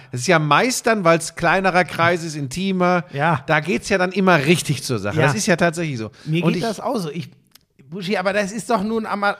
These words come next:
Speaker 2: äh, ja, wobei, was soll ich schlau reden? Ich war wieder auf zwei Hochzeiten dieses Jahr. Ich war zweimal am ruhigen Freitag natürlich der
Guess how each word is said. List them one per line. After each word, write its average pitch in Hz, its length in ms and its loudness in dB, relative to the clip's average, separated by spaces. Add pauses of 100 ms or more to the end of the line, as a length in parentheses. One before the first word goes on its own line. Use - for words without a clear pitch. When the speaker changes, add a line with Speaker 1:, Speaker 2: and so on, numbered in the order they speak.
(220)
Speaker 2:
äh, 156 60 -4
ja, 151 80 -2
wobei, 156 260 2
was 156 160 2
soll 175 160 -2
ich 190 140 -4
schlau 165 260 -2
reden? 147 400 -4
Ich 127 100 -10
war 175 200 0
wieder 170 220 0
auf 160 100 -6
zwei 175 240 0
Hochzeiten 180 480 -2
dieses 175 260 -4
Jahr. 170 260 2
Ich 160 120 -2
war 156 160 2
zweimal 170 580 0
am 160 360 -2 (340)
ruhigen 180 500 2
Freitag 185 600 2
natürlich 165 440 -2
der 156 340 0